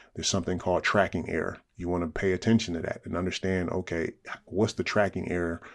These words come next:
for this particular fund? Is it a, is it a s-, very, very small, which you want a very, what you want is an index fund that has a very small tracking error. If you have an index fund that has a large tracking error, that means that they're doing, they're getting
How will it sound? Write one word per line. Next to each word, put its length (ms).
for 160
this 120
particular 440
fund? 400
Is 160
it 80
a, 280
is 120
it 60
a 20
s-, 160
very, 340
very 240
small, 520
which 200
you 80
want 220
a 80
very, 320
what 240
you 80
want 400
is 200
an 160
index 300
fund 220
that 80
has 160
a 20
very 300
small 260
tracking 420
error. 260
If 160
you 80
have 120
an 140
index 400
fund 240
that 60
has 180
a 100
large 380
tracking 420
error, 260
that 180
means 160
that 80
they're 100
doing, 500
they're 140
getting 440